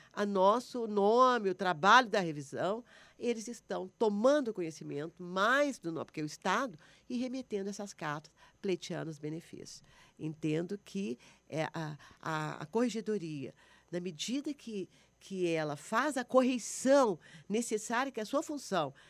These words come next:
ela também tá chegando aos encarcerados com os benefícios que eles podem ter,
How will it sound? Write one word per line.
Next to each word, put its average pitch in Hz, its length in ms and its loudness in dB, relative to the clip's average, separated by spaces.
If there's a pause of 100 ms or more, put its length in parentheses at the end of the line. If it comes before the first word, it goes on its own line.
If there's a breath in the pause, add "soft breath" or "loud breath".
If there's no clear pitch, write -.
(140)
ela 185 180 2
também 180 380 -4
tá 196 100 -10
chegando 196 840 0
aos 160 200 0
encarcerados 151 640 -4 (200 soft breath)
com 302 160 6
os 349 120 2
benefícios 214 560 -4
que - 80 -8
eles 262 100 -8
podem 277 300 -2
ter, 240 260 -4